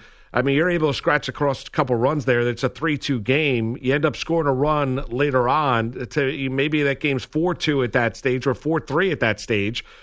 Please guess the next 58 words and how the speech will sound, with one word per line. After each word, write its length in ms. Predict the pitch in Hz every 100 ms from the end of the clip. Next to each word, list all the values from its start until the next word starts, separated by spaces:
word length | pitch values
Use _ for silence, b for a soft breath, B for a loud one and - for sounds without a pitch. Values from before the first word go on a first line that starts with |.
| B -
Um, 280 | 131 135 139
and 120 | 156
then 120 | 175
you 100 | 175
go 140 | 160 170
to 60 |
the 100 | 156
ninth 360 | 135 208 196 135
where 280 | 151 151 147
they 100 | 156
have 160 | 170
to 80 | 151
bring 300 | 117 160 147
in, 400 | 143 202 170 127 b b -
you 60 |
know, 160 | 143 143
their, 300 | 135 147 -
you 100 | 135
know, 140 | 135
their, 220 | 127 147 147
arguably 460 | 139 175 151 139
their 120 | 131
second 320 | 120 170 156 127
best 220 | 127 -
pitcher 540 | 170 - 131 120 143
or, 240 | 131 131 127
you 80 |
know, 400 | 123 110 107 107 92
a, 40 |
a 40 |
Cy 260 | 101 - 156
Young 280 | 135 135 190
Award 320 | 151 123 110
winner 220 | 117 127
to 80 | 131
close 300 | - 160 143
the 80 | 147
game 240 | 151 151
out. 320 | 180 233 131 -
I 60 |
mean, 380 | 139 151 147 123 -
I 120 | 165
just 180 | 180 185
hated 340 | 139 175 170 131
the 80 |
send. 380 | - 151 120 95 -
When 120 | 151
they, 220 | 170 156 151 B -
before 340 | 175 254 262
the 80 | 247
play 220 | - 226
at 80 | 208
the 80 | 196
plate, 300 | 202 220 220
I 120 | 156
hated 300 | 143 156 135
the 80 | 107
send. 260 | - 95